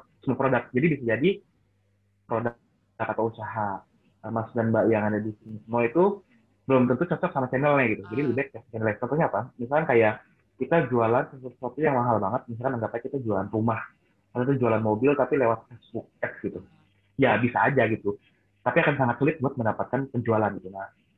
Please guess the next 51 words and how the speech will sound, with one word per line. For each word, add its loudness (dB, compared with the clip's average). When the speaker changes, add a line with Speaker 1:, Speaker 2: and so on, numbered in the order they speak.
Speaker 1:
kenapa? 2
Karena, 4
eh, 4
nggak 6
bisa 2
orang 4
lihat 2
iklan 0
terus -8
tiba-tiba 0
langsung -10
pengen -2
beli 0
mobil 0
gitu. -6
Kalau -4
nggak -8
punya -16
Speaker 2:
Hmm. -12
Speaker 1:
duitnya -4
kan -2
percuma -4
gitu -8
ya. -12
Speaker 2:
Betul. -2
Speaker 1:
Jadi 6
akan, -2
mungkin 0
lebih 4
baik 4
jualannya 2
di 0
Google. 4
Kenapa? -10
Karena -2
orang -2
punya -2
duit 0
pasti -4
dia 2
pengen -6
riset -8
dulu 2
nih 6
mobil 0
apa 0
yang 0
bagus 0
ya 0
Speaker 2:
Hmm. -2
Speaker 1:
di 2